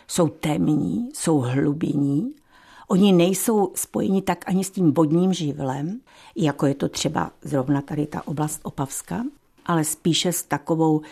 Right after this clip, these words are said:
zákeřností a podivínstvím, zrádností, tak tam, a to máme i u Ludmily Hořké třeba, se objevuje ta postava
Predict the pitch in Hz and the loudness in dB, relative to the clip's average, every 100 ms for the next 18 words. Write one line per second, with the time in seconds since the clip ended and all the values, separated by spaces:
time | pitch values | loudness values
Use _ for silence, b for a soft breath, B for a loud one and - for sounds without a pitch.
0 | B B B - 135 143 147 180 170 175 | B B B -6 0 0 0 0 0 2
1 | 156 151 - - 156 147 143 B B B | 2 0 -6 -6 -4 -4 -4 B B B
2 | B - 147 - 185 175 190 170 165 160 | B -8 -8 -2 -2 0 2 4 4 2
3 | - 165 156 156 147 151 147 160 180 220 | -2 -2 2 4 4 2 0 0 2 0
4 | 214 - - 156 170 B B B B B | 0 -6 -6 -6 -8 B B B B B
5 | B - 151 - - - 220 196 147 - | B -4 -4 -6 -4 0 4 4 2 0
6 | 156 147 147 156 160 170 160 160 165 165 | 0 2 2 2 2 0 0 0 2 4
7 | 160 151 190 - - 78 - - - - | 4 0 -2 -6 -8 -10 -10 -12 -14 -16
8 | b b b - - 277 _ - 165 190 | b b b -8 -6 -6 _ 0 2 2
9 | 196 202 214 202 - - _ _ - 156 | 2 2 0 0 -2 -10 _ _ -8 -8
10 | - 160 - 214 208 220 208 | -6 -4 -2 0 0 0 0